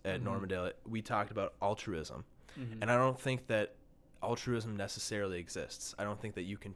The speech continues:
Speaker 1: totally one hundred percent just do something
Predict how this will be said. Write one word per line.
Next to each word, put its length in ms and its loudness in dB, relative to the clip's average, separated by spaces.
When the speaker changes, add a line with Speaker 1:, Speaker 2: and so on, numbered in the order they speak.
Speaker 1:
totally 800 0
one 240 4
hundred 320 2
percent 520 -2
just 440 -4
do 200 4
something 640 0